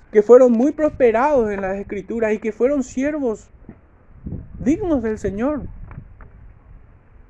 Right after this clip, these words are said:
como fue el caso de Abraham, un hombre que fue prosperado en todo.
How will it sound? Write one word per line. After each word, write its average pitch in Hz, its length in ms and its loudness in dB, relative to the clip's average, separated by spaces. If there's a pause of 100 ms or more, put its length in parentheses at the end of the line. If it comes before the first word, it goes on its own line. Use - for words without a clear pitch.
(140)
como 214 220 6
fue 233 180 8
el 233 100 4
caso 233 360 2
de 226 100 2
Abraham, 220 560 -2 (480)
un 196 160 -4
hombre 233 240 -2
que 226 100 -4
fue 208 160 -2
prosperado 220 600 -2
en 208 100 -8
todo. 262 480 -6